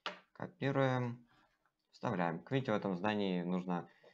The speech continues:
в основном копировать, вставлять, и чтобы этой дурней не маяться, можно просто использовать D H C P, что, в принципе, все и делают.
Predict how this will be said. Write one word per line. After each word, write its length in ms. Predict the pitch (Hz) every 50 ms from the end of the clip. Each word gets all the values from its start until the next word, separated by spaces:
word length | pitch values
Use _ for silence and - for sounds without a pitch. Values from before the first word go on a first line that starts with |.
| _ _ _
в 60 | 92
основном 420 | 92 90 - 101 101 101 101 95
копировать, 400 | 92 95 90 - 101 95 92 90
вставлять, 520 | - - - 98 117 151 180 180 180 - -
и 100 | - 95
чтобы 320 | - - 104 98 95 101
этой 180 | 95 92 92 92
дурней 400 | 87 90 95 92 92 90 87 85
не 140 | 87 90 92
маяться, 440 | 113 139 165 160 139 - - 120
можно 320 | 113 90 98 107 104 98 92
просто 560 | - - 95 95 - - - 90 85 - - _ _ _ _ _ _ _ _ _ -
использовать 760 | 90 90 - _ 101 104 95 90 92 90 90 85 82 - - - _ _ _ _ _ - - - _ _ _ _ _ _ -
D 360 | 92 92 87 90 98 101 98
H 300 | - 90 92 87 90 - -
C 80 | - -
P, 260 | - _ 76 - - _ _ _ _ _ _ _ _ _ _ _ _ _ _ _ _ _ _
что, 260 | _ - - - 117 113
в 100 | - -
принципе, 500 | 101 98 92 - - - 90 87 80 -
все 280 | - - - - 90 90
и 80 | 85
делают. 420 | 78 82 78 78 80 78 80 -